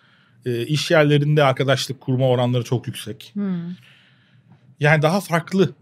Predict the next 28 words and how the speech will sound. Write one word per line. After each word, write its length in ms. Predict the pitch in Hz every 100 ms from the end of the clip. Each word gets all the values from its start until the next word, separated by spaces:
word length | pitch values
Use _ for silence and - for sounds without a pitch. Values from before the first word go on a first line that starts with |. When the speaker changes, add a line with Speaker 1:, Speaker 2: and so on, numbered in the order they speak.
| _ _ _ -
Speaker 1:
e, 220 | 127 123
daha, 400 | 131 160 180 147
daha 220 | 147 202
ne 160 | 180 170
istediğini 640 | 160 - 175 156 180 180
bilmeyen 540 | 175 196 165 135 151 -
belki 420 | 160 127 120 - 120
de 180 | 180 - _ _ _ _ _ -
ama 340 | 139 180 214 -
çok 260 | - 170 151
daha 340 | 147 143 156 - _ _ _ _ _ -
donanımlı, 760 | 123 131 127 123 123 120 156 196 _ _
e, 340 | 117 110 110 110
çok 240 | 151 147
daha 300 | 151 127 135 -
konuya 420 | - 131 131 131
hakim 460 | 127 123 - 190 190
ve 80 | 151
eğitimli 560 | 139 135 143 143 143 - _
bir 120 | 123 117
kesim 380 | 117 - 117 - _ _ _ _ _
gençler 340 | 113 104 - 101
yani. 200 | 98 - _ _ _ 135
Bak 120 | 156
yüzleşmeyi 580 | 135 120 139 151 180 202
tercih 280 | 175 127 120
ediyorlar 300 | 113 107 107
bence. 320 | 110 123